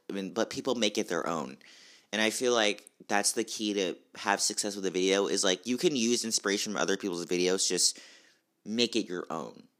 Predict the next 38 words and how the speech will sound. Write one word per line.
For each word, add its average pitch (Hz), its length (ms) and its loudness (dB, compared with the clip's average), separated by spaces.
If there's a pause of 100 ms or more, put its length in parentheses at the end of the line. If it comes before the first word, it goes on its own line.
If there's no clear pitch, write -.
(380)
right? 85 340 0
And 98 120 2
I 95 140 6
feel, - 200 -2
I 104 160 8
definitely 101 440 2
was 85 200 -2
not 87 300 -2
doing 82 240 -6
that 69 160 -4
before 80 240 -6
I 76 80 -4
took - 160 -12
this 82 160 -10
break. 67 320 -8
I 82 100 0
was 85 240 -2 (1080)
literally 92 680 2 (480)
seeing 131 460 -4
other 113 200 4
YouTubers 107 600 2 (140)
making 104 340 2
the 92 80 -2
same 90 260 0
video, 80 380 -2 (100)
seeing - 220 -8
other 117 140 -4
YouTubers 110 360 -6
making 104 260 -4
the 95 40 -4
same 92 200 -2
video. 73 340 -4 (280)
And 90 120 2
I 80 720 2 (1600)
am 95 120 0
so 107 300 8
glad 87 360 6
that 78 320 0